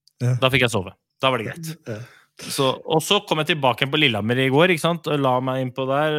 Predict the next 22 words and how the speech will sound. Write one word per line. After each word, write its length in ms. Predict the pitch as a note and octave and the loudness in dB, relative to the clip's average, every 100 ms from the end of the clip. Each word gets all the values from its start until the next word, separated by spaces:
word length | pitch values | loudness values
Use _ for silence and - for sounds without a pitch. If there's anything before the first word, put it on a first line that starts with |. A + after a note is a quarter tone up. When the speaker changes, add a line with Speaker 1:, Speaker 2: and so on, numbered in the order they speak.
| C#3+ | -2
Speaker 2:
eh, 760 | - E2+ - - B2+ E2 E2 C3 | -4 -6 -8 -8 -8 -6 -4 -2
eller 160 | C3+ | -2
for 80 | B2+ | -4
to 100 | C3 | -4
dager 140 | B2 A2 | -2 -4
siden, 180 | B2+ C3 | -4 -2
og 40 | |
da 140 | A#2+ A#2+ | 0 2
var 140 | A2+ | 2
det 80 | F#2+ | 0
samme 540 | - - - G#2+ F2+ G2+ | -4 0 0 0 -2 -2
hopprenn 400 | G2 F2+ G2 F#2 | 0 -2 -4 0
igjen, 240 | G#2 F#2 A2 | 0 2 0
ikke 140 | G#2+ A2 | -2 -6
sant? 140 | A2 | -6
Speaker 1:
Ja. 160 | A#2 B2 - - - - - - - _ _ _ _ _ - - - _ A2 | -4 -4 -6 -6 -4 -4 -6 -14 -20 _ _ _ _ _ -12 -12 -16 _ -16
Speaker 2:
Så 160 | G#2+ | -8
det 100 | - - | -6 -4
var 160 | - | -4
jo 80 | - | 2
helt 600 | - - - - - - - - - - | 4 4 0 -4 -8 -8 -8 -8 -8 2
Speaker 1:
Men, 160 | E3+ | 2